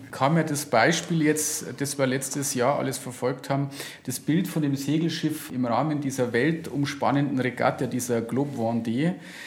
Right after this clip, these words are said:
Und da gab's ja diesen deutschen Skipper, den Boris Herrmann, der ja von allen verfolgt, glaube ich, sogar in den Tagesthemen und der Tagesschau täglich,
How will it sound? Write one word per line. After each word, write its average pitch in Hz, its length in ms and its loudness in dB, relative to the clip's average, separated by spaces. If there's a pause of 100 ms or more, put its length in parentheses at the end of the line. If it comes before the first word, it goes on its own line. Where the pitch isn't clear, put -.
(180)
Und 127 260 -2
da 135 500 6
gab's 147 280 4
ja - 80 2
diesen 143 320 0
deutschen 147 420 4
Skipper, 165 440 0
den 135 200 4
Boris 135 400 2
Herrmann, 147 560 4 (460)
der 143 260 8
ja 151 400 8
von 143 220 0
allen 135 260 6
verfolgt, 151 480 2
glaube 139 180 0
ich, 131 60 -2
sogar 127 300 0
in 131 80 0
den 127 120 2
Tagesthemen 139 680 2
und 127 100 -2
der 107 80 -2
Tagesschau 131 720 4
täglich, 139 720 -2